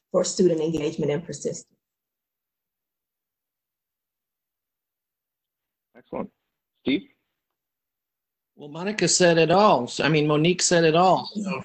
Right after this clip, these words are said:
Speaker 3: <laughs> there you go. Uh, actually, no, the, uh, the, uh, Guided Pathways is a concept to help, uh, students,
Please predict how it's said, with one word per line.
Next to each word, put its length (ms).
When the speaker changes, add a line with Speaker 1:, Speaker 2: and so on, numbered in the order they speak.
Speaker 3:
<laughs> 60
there 300
you 140
go. 460
Uh, 300
actually, 500
no, 160
the, 260
uh, 160
the, 380
uh, 160
Guided 460
Pathways 1000
is 260
a 220
concept 1000
to 300
help, 500
uh, 280
students, 1080